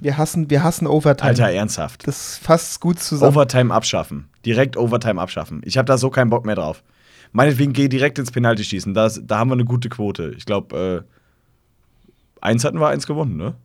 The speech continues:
Speaker 2: Ja. Das gegen München.
Speaker 1: Ja, gegen Mün-, gegen München. Das hat gut
Speaker 2: Ja.
Speaker 1: funktioniert.
Speaker 2: A-, <laughs> alle anderen Overtime. Also, sobald wir die fünf Minuten überstehen, gewinnen wir das auch. Aber die überstehen wir halt einfach nicht. Wo haben wir verloren? In,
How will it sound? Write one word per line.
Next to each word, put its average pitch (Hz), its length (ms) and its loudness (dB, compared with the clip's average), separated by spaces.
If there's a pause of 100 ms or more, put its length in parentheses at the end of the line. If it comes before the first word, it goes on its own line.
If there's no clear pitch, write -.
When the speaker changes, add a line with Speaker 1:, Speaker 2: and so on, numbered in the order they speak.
(220)
Speaker 2:
Ja. 90 240 -4 (400)
Das - 140 -8
gegen 123 180 4
München. 123 300 2
Speaker 1:
Ja, - 60 -2 (480)
gegen 156 200 -2
Mün-, 170 260 -2
gegen 165 220 -4
München. 165 380 -4
Das 147 160 -6
hat 165 180 -8
gut 175 240 -8
Speaker 2:
Ja. 80 120 -2
Speaker 1:
funktioniert. 143 420 -8 (140)
Speaker 2:
A-, 113 160 2 (280)
<laughs> - 280 0
alle 135 240 6
anderen 160 280 6
Overtime. 120 540 4
Also, 135 180 4 (180)
sobald 135 440 4
wir 165 80 0
die 151 100 0
fünf 165 240 -2
Minuten 147 260 0
überstehen, 139 460 2
gewinnen 143 300 0
wir 123 80 4
das 101 140 2
auch. 95 440 0
Aber 120 220 6
die 123 100 4
überstehen 127 400 0
wir 98 80 4
halt 82 180 0
einfach 82 220 -4
nicht. 71 220 -12 (400)
Wo 117 80 6
haben 139 100 4
wir 143 60 -6
verloren? 131 340 2
In, 123 400 2